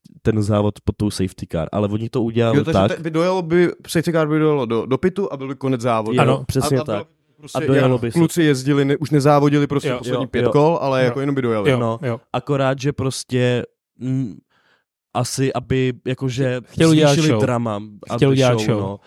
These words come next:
Speaker 1: tak to udělali tak, že doslova je zařadili hned za sebe, toho Hamiltona a Verstappena,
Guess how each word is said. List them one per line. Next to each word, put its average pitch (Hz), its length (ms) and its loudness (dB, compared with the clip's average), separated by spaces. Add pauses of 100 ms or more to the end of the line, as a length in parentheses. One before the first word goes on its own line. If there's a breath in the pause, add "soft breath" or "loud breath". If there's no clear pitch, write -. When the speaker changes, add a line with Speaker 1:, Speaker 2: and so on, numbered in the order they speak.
(140 soft breath)
Speaker 1:
tak - 180 -6
to 123 120 -2
udělali 123 560 2
tak, 104 400 -2
že 113 200 -6
doslova 113 460 -4
je 117 140 0
zařadili 117 680 0
hned 117 220 0
za 107 120 -2
sebe, 98 640 -2
toho 107 480 4 (120)
Hamiltona 110 480 2
a - 160 -2
Verstappena, 98 800 -2